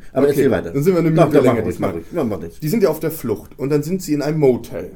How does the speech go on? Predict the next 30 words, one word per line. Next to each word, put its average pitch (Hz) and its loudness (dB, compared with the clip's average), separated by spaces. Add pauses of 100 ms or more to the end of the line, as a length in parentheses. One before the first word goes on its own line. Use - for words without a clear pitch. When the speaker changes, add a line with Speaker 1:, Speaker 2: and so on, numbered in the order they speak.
(280)
Speaker 2:
So, 135 0
pass 160 -10
auf. 110 -4
Und 123 -8
dieses 175 -8
Motel 151 -4
wird 147 -4
nämlich 139 -6
von 135 -4
Lena 135 -2 (260)
Cunningham 117 -4 (140)
betrieben. 98 -10 (880)
Der 143 -2
Name 165 -4
Cunningham, - -6 (580)
Speaker 1:
Ja. 90 -6
Speaker 2:
der - 2
sagt 98 -2
uns 110 -10
doch 95 -14
was. - -18 (400)
Speaker 1:
Cunningham, 90 -6
Cunningham, 104 -6
ja, 101 -2
irgendwie 139 -4
ja. 123 -2
Speaker 2:
War 147 -2
das 185 -2
nicht 160 -6 (1000)
von 135 -8